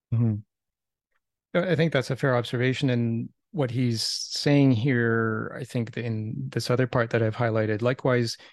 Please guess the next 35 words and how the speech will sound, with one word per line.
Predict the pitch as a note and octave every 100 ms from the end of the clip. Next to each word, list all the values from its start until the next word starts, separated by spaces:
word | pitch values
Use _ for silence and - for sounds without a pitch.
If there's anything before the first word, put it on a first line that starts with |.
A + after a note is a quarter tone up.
| _
you | -
must | B2+ -
regard | B2+ B2 A2+
the | A2+
most | A2+ -
unjust | A#2 C#3 C#3 -
person | C3 - A#2
ever | A2+ G#2+
reared | A#2 A#2+ A2+
in | G#2+
a |
human | G#2 A#2
society | A2 - B2 A2+ A2
under | A2 A2+
law | A2+
as | A2+
a | A#2
paragon | - C#3 D3+ C#3+ C3+
of | A#2
justice | G2+ B2 A2+ A#2 -
compared | A2+ - B2 A#2
with | A2 -
people | B2+ A#2+ A2
lacking | B2+ D3 C#3
education | A#2+ A#2 - A2+ A2 A2
and | A2+
law | A2+
courts | A2+ B2 A#2 -
and |
the | A#2
pervasive | A2+ A#2+ A#2+ A#2+
pressure | - A#2 A2+ A2
to | G#2+
cultivate | C#3+ D3+ A#2+ A2+ G#2+
virtue, | A2 G#2+ A2